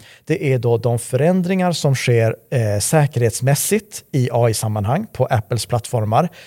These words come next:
och varför det inte blir tillgängligt på mobiltelefoner i E U. Så vi kan egentligen börja med att prata om tre stora förändringar när det kommer till Siri A I, eh, och den här liksom, eh, A I-assistenten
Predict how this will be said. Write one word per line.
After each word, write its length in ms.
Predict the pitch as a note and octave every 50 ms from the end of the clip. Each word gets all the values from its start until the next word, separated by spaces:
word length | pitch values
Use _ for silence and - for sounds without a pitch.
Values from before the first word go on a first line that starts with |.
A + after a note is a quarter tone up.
| - - _ _ _ -
och 200 | C#3+ B2+ A#2+ A2
varför 600 | A2+ G#2+ B2+ D3 F3 F#3+ F3+ - - G3 F3+ D#3+
det 380 | C#3 C3 C#3+ D3+ - - -
inte 320 | D3+ B2 G2+ - - C#3 A#2+
blir 180 | A2 A#2+ A#2
tillgängligt 760 | A2 - - C3+ A#2+ G#2+ A2 B2 C3 C3 A#2 G#2+ G#2 - -
på 160 | - - A#2 G#2
mobiltelefoner 1080 | G2+ G#2 G#2 G#2 C3 B2+ A2 - - A#2 A2+ G#2+ - - C#3+ C#3 C#3 C3+ C3+ C3+ B2+ - - - - _ _
i 340 | D3 B2+ A2 G2+ G2+ F#2 - - _ _ _
E 240 | - C3 A2 F#2 - - - _
U. 120 | C#3 B2 - - - _ _ _ - - - - - - - - - _
Så 420 | - - - E3 D#3+ E3+ - - -
vi 100 | - F3+
kan 180 | - - A3 G#3+
egentligen 340 | A3+ A#3 A3 - A3+ G#3 F#3
börja 320 | A3+ G#3 F3+ D#3 F#3+ G3+
med 160 | F3+ E3 D#3
att 60 | C#3
prata 320 | - - E3 B2+ - - C#3+
om 120 | C3 C3
tre 360 | - - - F#3+ A3 G#3+ G#3
stora 400 | - - - F#3+ D3 C3 B2+ B2+
förändringar 600 | - - C#3+ C3 B2+ B2+ B2+ A#2+ A#2+ A#2 A#2 A#2 -
när 100 | B2+ A#2+
det 80 | A#2 A#2
kommer 240 | - C3 A#2+ A#2 A2
till 220 | - B2+ A#2+ A2
Siri 580 | - - - D3 C3+ B2 A#2 A2 B2 A#2+ A#2+ - - _
A 260 | - C#3 A#2+ A2 - - -
I, 280 | - A#2+ A2 G#2 G#2+ - -
eh, 280 | - A#2+ A2+ A2 G#2
och 220 | - - A#2+ A#2 G#2
den 120 | - A#2 G#2
här 200 | A2+ A#2+ A2 G#2
liksom, 420 | A2 A2 - - A2+ A2 G2+ A2 - - _
eh, 180 | - - D2+ - -
A 220 | - B2+ B2+ - - -
I-assistenten 1200 | B2 A#2+ - - - A#2+ - - - A2 - - - - A2 G2 E2 - _ - A1 G#1 -